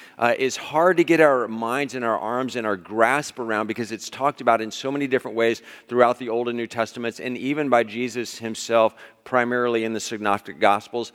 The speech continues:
So we talked about what the kingdom of God is not, and we talked about what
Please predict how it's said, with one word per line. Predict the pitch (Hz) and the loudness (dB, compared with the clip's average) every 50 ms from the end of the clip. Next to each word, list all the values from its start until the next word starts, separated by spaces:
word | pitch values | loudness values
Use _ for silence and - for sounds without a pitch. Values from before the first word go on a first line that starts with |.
| - - - _ _ | -18 -20 -20 _ _
So | - - 131 | -6 -4 -2
we | 135 135 | -2 -2
talked | - - 139 156 160 - | -2 0 0 0 0 2
about | 135 151 143 135 113 | 2 2 2 2 0
what | 117 113 120 123 127 139 151 165 156 - - | -4 -6 -6 -2 2 2 2 2 0 -2 -2
the | 151 135 | -2 -2
kingdom | - _ - - - 139 135 139 143 143 139 139 139 | -2 _ -14 -10 -6 -4 -4 -2 0 0 0 0 0
of | - - 123 117 98 98 | 0 0 0 0 -2 -2
God | 90 120 110 113 113 117 117 117 - - | 0 0 2 4 4 2 2 0 -2 -4
is | 98 107 104 90 92 | -6 -6 -8 -8 -10
not, | 101 104 104 98 98 107 131 160 151 - - - _ _ _ _ _ _ _ _ - - _ | -10 -4 0 2 2 4 2 2 0 -4 -12 -20 _ _ _ _ _ _ _ _ -20 -20 _
and | - 110 | -4 -2
we | 120 113 | -2 -2
talked | - - 127 131 131 - 143 | 2 2 4 4 4 2 -2
about | 120 107 120 120 117 110 - | 0 2 2 2 2 2 -2
what | 110 110 107 110 110 113 117 123 135 147 143 - - | -6 -12 -12 -10 -6 -2 2 2 4 2 2 -2 -6